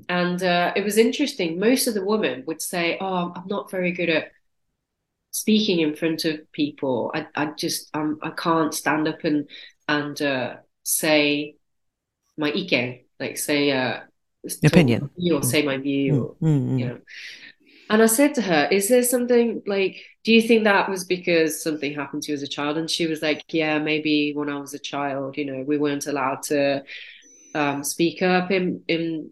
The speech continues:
Speaker 1: in the public place or at school. Like, we had to form lines and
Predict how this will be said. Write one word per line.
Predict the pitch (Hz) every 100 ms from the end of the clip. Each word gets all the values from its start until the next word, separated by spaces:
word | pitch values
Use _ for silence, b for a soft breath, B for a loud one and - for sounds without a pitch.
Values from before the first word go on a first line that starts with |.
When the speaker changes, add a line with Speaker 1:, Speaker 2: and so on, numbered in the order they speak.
| -
Speaker 1:
in | 156
the | 156
public | 175 156 156 -
place | 156 147 147 147
or | 147 143
at | 139
school. | - - 165 156 156 151
Like, | 143 131 -
we | 147
had | 151 -
to | -
form | 139 139
lines | 143 143 139 139 139 127
and | 127 -